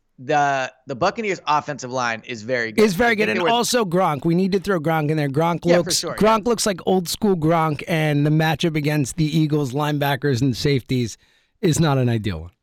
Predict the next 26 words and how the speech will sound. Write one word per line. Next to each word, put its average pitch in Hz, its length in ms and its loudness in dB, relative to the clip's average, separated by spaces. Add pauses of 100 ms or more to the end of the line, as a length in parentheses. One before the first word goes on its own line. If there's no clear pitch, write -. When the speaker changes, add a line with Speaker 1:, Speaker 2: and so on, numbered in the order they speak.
(300)
Speaker 1:
Yeah, 247 140 0
I 202 80 -2
do 233 180 -16
wonder 269 300 -12
what 170 240 -6
they'll 147 140 -8
do. 120 260 -12
Like, 127 420 -8
if, 180 260 -12
if 170 180 -12
Anthony 220 420 -8
Harris 151 640 -4 (100)
was 147 200 -4
the 143 100 -8
player 139 500 -4
that 131 220 -10
you, 123 240 -12 (100)
that - 160 -6
the - 80 -18
team 139 240 -10
kinda 123 240 -6
hoped 117 300 -14
he 156 100 -6
would 160 160 -2
have 170 100 -4
been, 190 360 -4